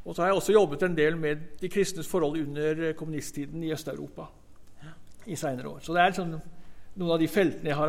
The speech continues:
Speaker 1: arbeidet på, da.
Speaker 2: Mm. Så hvis dere går på Google eller, eh, fysiske bibliotek, så kan dere finne masse han har drevet med gjennom livet. Men nå skal du tale, og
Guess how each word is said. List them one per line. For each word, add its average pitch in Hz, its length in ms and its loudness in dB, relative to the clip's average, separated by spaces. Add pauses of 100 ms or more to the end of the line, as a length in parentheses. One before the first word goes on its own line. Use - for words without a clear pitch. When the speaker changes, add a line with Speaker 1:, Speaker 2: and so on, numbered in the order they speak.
Speaker 1:
arbeidet 143 480 -4 (120)
på, 156 120 -4
da. 151 80 -8 (100)
Speaker 2:
Mm. 110 220 -8 (760)
Så - 80 -16
hvis 135 180 -2
dere 170 140 4
går 147 200 6
på 151 220 4 (460)
Google 165 460 6
eller, 147 360 6
eh, 147 320 8 (360)
fysiske 151 500 4
bibliotek, 185 580 4
så - 140 -6
kan 143 120 2
dere 151 80 2
finne 165 340 -2
masse 202 580 -4 (120)
han 135 100 2
har 147 80 2
drevet 131 240 4
med 123 140 4
gjennom 117 140 0
livet. 104 220 -2 (680)
Men 175 140 6
nå 202 140 6
skal 190 160 4
du 190 60 0
tale, 185 440 4
og 170 380 6